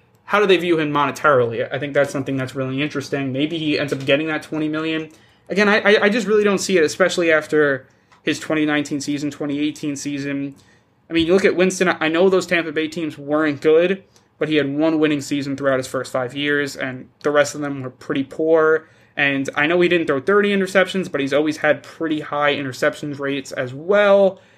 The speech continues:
And again, that's something that has to be worrisome. I mean, looking at the Q B ratings, he's only had two seasons over ninety. Again, all those things are a little worrisome when you look at Winston, but I think o-, overall,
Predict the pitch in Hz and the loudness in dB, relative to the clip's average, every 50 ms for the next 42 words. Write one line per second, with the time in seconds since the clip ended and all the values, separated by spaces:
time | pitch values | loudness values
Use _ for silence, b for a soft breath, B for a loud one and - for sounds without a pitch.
0 | b b _ - 151 143 143 143 143 135 - - 143 139 151 147 147 156 151 - | b b _ 0 0 2 2 0 -2 -6 -6 -6 -4 -2 -2 0 0 0 0 -2
1 | 175 160 165 165 165 160 160 - - - - 165 156 185 - 185 180 170 170 160 | -2 -2 0 0 0 0 0 -2 -4 -4 -4 -2 -2 -2 -2 -2 -2 -2 -2 0
2 | 160 165 165 160 156 151 - 175 165 160 160 151 147 147 147 151 156 156 - 170 | 0 0 2 0 -2 0 0 0 0 0 0 -2 -2 -2 -2 -4 -4 -4 -2 -2
3 | 156 151 160 143 - - 170 151 160 170 170 160 156 160 160 156 156 156 156 156 | -2 -2 -4 -6 -6 -6 -6 -4 -4 -4 -2 0 2 2 2 2 2 0 -2 -4
4 | 147 - - b b b b b - 156 160 156 156 147 139 - - - 180 165 | -6 -8 -12 b b b b b -2 0 2 2 2 0 0 -2 -4 -6 -6 -6
5 | - - 170 156 156 160 147 156 151 139 143 139 139 147 151 160 165 165 160 156 | -4 -4 -4 -4 -4 0 0 0 0 0 0 -2 0 0 0 2 0 0 0 0
6 | 156 156 156 151 147 143 - b b b b b b b 180 180 175 165 - 160 | 0 0 0 0 -2 -4 -10 b b b b b b b -2 -2 0 2 4 4
7 | 175 190 196 190 185 - 196 185 - - - 156 160 175 185 190 190 185 180 165 | 4 6 4 2 2 0 -2 -2 -2 -2 -2 0 2 4 4 4 4 2 2 2
8 | 160 165 170 170 165 165 - 175 165 156 156 151 143 143 165 202 214 214 202 190 | 0 0 0 0 -2 -2 -4 -4 -6 -4 -4 -4 -4 -2 0 0 2 2 0 0
9 | 185 196 190 185 - - 180 165 151 139 123 120 b b b b b b b _ | 0 0 -2 -2 -2 -2 -2 -2 -2 -4 -8 -10 b b b b b b b _
10 | 170 165 160 175 180 160 147 - - - - 147 - - - 175 190 220 196 185 | 2 2 4 4 0 -2 -2 -6 -6 -8 -10 -10 -10 -2 2 2 2 4 4 4
11 | 165 160 170 175 170 160 156 151 120 - - | 4 6 6 6 6 6 6 4 2 0 -4